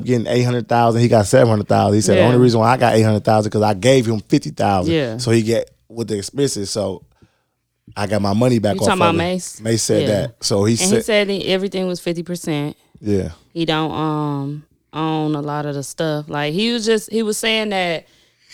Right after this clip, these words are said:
Speaker 2: it was just a split deal, like, between them two. And he ended up getting seven hundred and fifty thousand.
Speaker 1: Did he? So
Speaker 2: But the paperwork showed five thousand at the top and then seven fifty down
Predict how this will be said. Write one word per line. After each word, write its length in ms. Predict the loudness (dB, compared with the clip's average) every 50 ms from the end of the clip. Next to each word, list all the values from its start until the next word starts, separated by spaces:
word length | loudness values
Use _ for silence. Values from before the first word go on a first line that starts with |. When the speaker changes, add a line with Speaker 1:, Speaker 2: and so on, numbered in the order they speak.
| -6
Speaker 2:
it 80 | -4 -2
was 160 | -2 -2 0
just 200 | -2 -2 -2 -4
a 40 | -6
split 460 | -8 -8 -4 -2 0 0 0 0 0
deal, 480 | 0 0 2 2 0 -2 -6 -10 -14 -16 _ _ _ _ _ _ -14
like, 220 | -10 -10 -10 -8
between 420 | -10 -10 -8 -6 -4 -4 -2 -2 -2
them 180 | -4 -4 -6
two. 340 | -6 -6 -6 -6 -6 -8 -8 -6
And 180 | -4 -2 0 0
he 240 | 0 -2 -2 -2 -2
ended 220 | -2 -2 -2 -2
up 140 | -2 -4 -2
getting 240 | -4 -4 -4 -4 -4
seven 260 | -2 -2 -2 0 -2
hundred 220 | -2 -4 -4 -6
and 80 | -8 -6
fifty 220 | -8 -8 -8 -10
thousand. 500 | -10 -8 -8 -8 -8 -12 -14 -16 -20 -20 _ _ _ _ _ _ _ _ _ _ _ _ _ _ _ _ -4
Speaker 1:
Did 120 | -2 0 2
he? 160 | 2 0 0 -4 -4
So 560 | -2 0 2 2 4 2 2 0 -2 -4 -10 -14 -20 _ _ _ _ _ _ _ _ _ _ -2
Speaker 2:
But 220 | -2 -2 0 -2
the 60 | -4 -2
paperwork 580 | 0 0 0 0 0 0 0 2 2 0 0 -4 -10 _ _ _ _ _ _ -8
showed 520 | -6 -4 -2 -2 0 0 0 0 -2 -4
five 380 | -8 -6 -4 -2 -2 -2 -4 -4
thousand 440 | -4 -4 -2 -2 -4 -4 -6 -6 -8
at 120 | -8 -10 _
the 40 | _
top 300 | -8 -6 -4 -4 -4 -6
and 120 | -10 -10 -10
then 480 | -8 -8 -8 -8 -10 -10 -10 -12 -12
seven 320 | -12 -12 -12 -12 -12 -12 -14
fifty 320 | -12 -12 -12 -12 -12 -12
down 600 | -12 -12 -12 -10 -12 -12 -12 -14 -14 -14 -16 -10